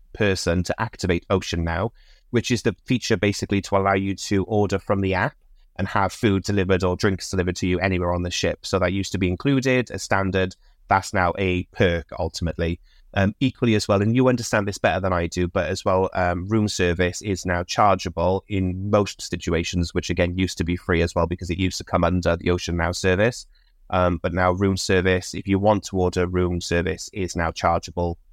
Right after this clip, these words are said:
per delivery, isn't it, Sarah? But you've got a little bit more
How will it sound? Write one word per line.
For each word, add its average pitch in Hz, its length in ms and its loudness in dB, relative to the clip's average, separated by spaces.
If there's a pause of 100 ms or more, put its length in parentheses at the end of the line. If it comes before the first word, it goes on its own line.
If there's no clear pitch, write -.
(280)
per 87 200 2
delivery, 90 460 0
isn't 87 160 -2
it, 82 120 -4
Sarah? 78 300 -2
But 90 100 -2
you've 90 120 2
got 87 140 2
a - 20 2
little 90 140 2
bit 87 140 0
more 87 300 0